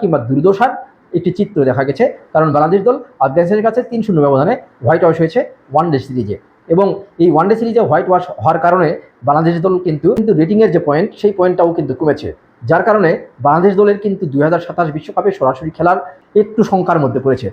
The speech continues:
এখনও কিন্তু বাংলাদেশ দল আরও তেইশটি ওয়ানডে খেলবে, কিন্তু বাংলাদেশ দল সাতটি ওয়ানডে সিরিজ খেলবে এবং তার মধ্যে কিন্তু পাঁচটি খেলবে ঘরের মাটিতে, এবং যেই দুটি দেশের বাইরে রয়েছে, তার মধ্যে একটি রয়েছে আয়ারল্যান্ড সফরে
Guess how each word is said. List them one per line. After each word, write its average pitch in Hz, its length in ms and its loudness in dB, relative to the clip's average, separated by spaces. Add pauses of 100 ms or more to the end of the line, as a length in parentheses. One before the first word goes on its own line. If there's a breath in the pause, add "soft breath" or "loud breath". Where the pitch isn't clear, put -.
(320 soft breath)
এখনও 254 320 2
কিন্তু 214 240 0
বাংলাদেশ 156 340 2
দল 208 100 4 (460)
আরও 190 200 4
তেইশটি 226 380 -2 (100)
ওয়ানডে 185 380 2
খেলবে, 196 240 2 (220)
কিন্তু 220 220 0
বাংলাদেশ 160 260 2
দল 208 180 0
সাতটি - 280 -6
ওয়ানডে 156 240 0
সিরিজ 196 260 -12
খেলবে 240 220 -2 (220)
এবং 170 140 2 (240)
তার 175 220 2
মধ্যে 185 260 0 (300)
কিন্তু 185 180 0 (120)
পাঁচটি 196 300 -2 (100)
খেলবে 180 180 2 (100)
ঘরের 165 220 2
মাটিতে, 190 240 0 (400)
এবং 180 120 4 (120)
যেই 202 220 2
দুটি 233 180 -2 (240)
দেশের 175 280 2
বাইরে 160 260 4
রয়েছে, 151 240 -2 (260)
তার 185 200 4
মধ্যে 175 260 0
একটি 180 140 -8
রয়েছে 175 320 0
আয়ারল্যান্ড 160 340 2
সফরে 226 240 0